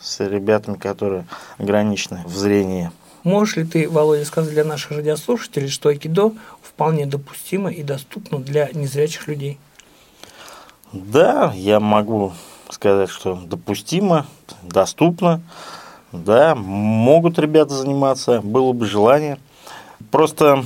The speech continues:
Speaker 1: не все разделы, может быть, доступны, но основные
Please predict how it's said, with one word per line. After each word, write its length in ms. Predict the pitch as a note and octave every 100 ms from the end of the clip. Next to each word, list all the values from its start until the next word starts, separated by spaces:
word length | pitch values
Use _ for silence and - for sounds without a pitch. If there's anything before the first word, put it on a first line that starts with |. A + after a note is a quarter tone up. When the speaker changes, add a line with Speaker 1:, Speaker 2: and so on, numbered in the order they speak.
| A2+
Speaker 1:
не 320 | A2+ C3 D#3
все 300 | D3 - F3
разделы, 500 | D#3 D3+ C#3+ E3+ D#3
может 320 | C#3+ B2+ A2
быть, 340 | G#2+ G#2+ F#2 - -
доступны, 600 | G#2+ G#2 C3 A2 G2+ F2+
но 400 | A#2+ C#3+ A#2 -
основные 920 | A2+ - C3+ C3+ C#3+ D#3+ D#3 A#2+ E2+